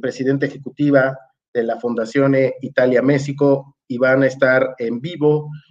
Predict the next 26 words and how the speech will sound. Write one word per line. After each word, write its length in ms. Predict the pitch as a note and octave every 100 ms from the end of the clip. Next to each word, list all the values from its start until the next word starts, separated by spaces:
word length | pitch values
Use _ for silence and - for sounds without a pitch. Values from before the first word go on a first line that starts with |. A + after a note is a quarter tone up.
| - -
este 320 | C3+ C#3+ B2
miércoles 680 | B2+ D3 D3 C#3+ C3 B2 B2
veintisiete 460 | A2+ A2+ C3+ C3+
de 60 | A#2
enero 320 | B2+ C3+ C3 -
a 80 | A#2+
las 240 | A#2 - -
once 400 | E3 F3+ - D3
de 100 | C3
la 120 | B2
mañana, 500 | A#2+ C3 D3 D#3+ D3+
hora 240 | D3+ D#3 D3+
de 80 | C3+
la 120 | B2
Ciudad 200 | - C#3+
de 100 | C#3+
México, 440 | D3+ D#3 C#3+ D3+
dieciocho 720 | C3+ - - D#3 D#3 D#3+ C#3+
horas, 600 | D3+ D#3 D3 C#3+ D3 - _ _ _ _
hora 260 | C3+ C3+ C3+
de 100 | A#2+
Italia. 640 | - C#3 C#3+ D3+ D#3+ D#3 A#2+
Espero 320 | - C#3+ C#3
se 120 | C3+
puedan 240 | C#3 C3+
conectar. 540 | C3+ B2 A2 E3 G3